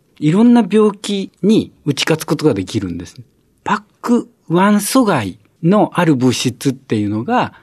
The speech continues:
注目されてるんですね。ニュージーランド産プロポリスにその効果があるっていうことを見つけたわけです。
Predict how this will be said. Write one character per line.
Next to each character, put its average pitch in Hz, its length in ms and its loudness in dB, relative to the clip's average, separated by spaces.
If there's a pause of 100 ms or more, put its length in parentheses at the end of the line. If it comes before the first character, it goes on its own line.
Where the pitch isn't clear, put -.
(120)
注 - 140 -2
目 117 200 0
さ 107 140 -8
れ 95 80 -10
て 98 160 -10
る 92 80 -12
ん 87 60 -12
で - 80 -18
す - 80 -20
ね。 139 140 -16 (360)
ニ 147 100 4
ュ 160 100 4
ー 156 40 2
ジ 165 160 2
ー 156 60 2
ラ 156 80 2
ン 156 100 4
ド 151 80 -2
産 151 240 -2
プ 156 140 -4
ロ 160 80 2
ポ 165 180 -4
リ 143 80 2
ス 110 140 -6
に 95 100 -4
そ - 120 -4
の 156 120 4
効 156 180 0
果 87 140 -6
が 87 140 -6
あ 131 60 0
る 110 80 -6
っ - 20 -8
て - 240 -6
い 127 40 0
う - 20 0
こ 156 100 -2
と 156 100 0
を 117 40 2
見 117 120 2
つ - 60 -8
け 113 100 -6
た 87 120 -12
わ 82 80 -14
け - 100 -20
で - 100 -20
す。 - 180 -20